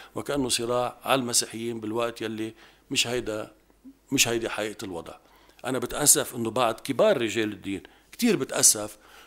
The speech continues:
إنه هن يساهموا بحملات مثل هالحملات هيدي يلي تسيء جدًا جدًا إلى المسيحيين. يعني بيصوروا حالهم عم بيغالوا في سبيل مصلحة المسيحيين، بالوقت يلي هن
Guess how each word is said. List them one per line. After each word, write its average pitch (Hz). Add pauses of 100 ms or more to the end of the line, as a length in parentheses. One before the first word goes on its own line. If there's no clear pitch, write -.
(100)
إنه 127
هن 131
يساهموا 127
بحملات 127
مثل 143
هالحملات 123
هيدي 113 (300)
يلي 120
تسيء -
جدًا 143
جدًا 135
إلى 131
المسيحيين. 113 (520)
يعني 117 (340)
بيصوروا 147
حالهم 143
عم 117
بيغالوا 120
في 120
سبيل 123
مصلحة 123
المسيحيين، 117
بالوقت 117
يلي 113
هن 117